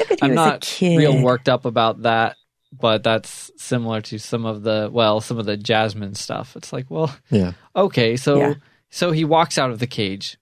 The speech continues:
Speaker 2: What does he do? Get flung across the room by Black Fairy and,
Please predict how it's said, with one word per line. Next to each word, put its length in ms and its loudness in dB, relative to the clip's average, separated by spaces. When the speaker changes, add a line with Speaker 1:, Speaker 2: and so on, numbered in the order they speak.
Speaker 2:
What 180 2
does 140 0
he 100 0
do? 280 0
Get 320 -2
flung 300 0
across 380 0
the 120 -4
room 300 -2
by 220 2
Black 320 0
Fairy 440 0
and, 360 -4